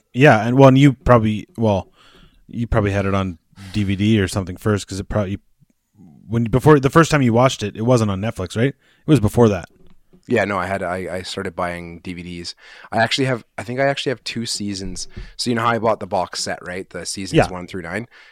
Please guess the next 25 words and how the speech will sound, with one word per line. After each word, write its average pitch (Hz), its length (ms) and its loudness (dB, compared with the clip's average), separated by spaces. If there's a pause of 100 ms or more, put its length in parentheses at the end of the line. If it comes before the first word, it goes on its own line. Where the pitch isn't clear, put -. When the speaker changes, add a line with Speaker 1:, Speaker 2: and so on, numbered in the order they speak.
(140)
Speaker 2:
I 98 80 -4
actually 104 300 -2
have 101 200 -4
two - 220 -8
seasons. 90 640 -10
I 80 60 -18
think 98 160 -10
one 92 160 -10
of 92 60 -8
them 90 120 -8
is 85 100 -8
season 82 360 -12
four. 101 360 -8
I 135 40 -4
think 151 140 -4
I - 20 2
have 135 100 -2
season 117 380 -4
three 98 260 -8
and 82 100 -10
four 85 380 -10
on 82 120 -14
D 85 120 -14
V 82 80 -16
D, 80 280 -14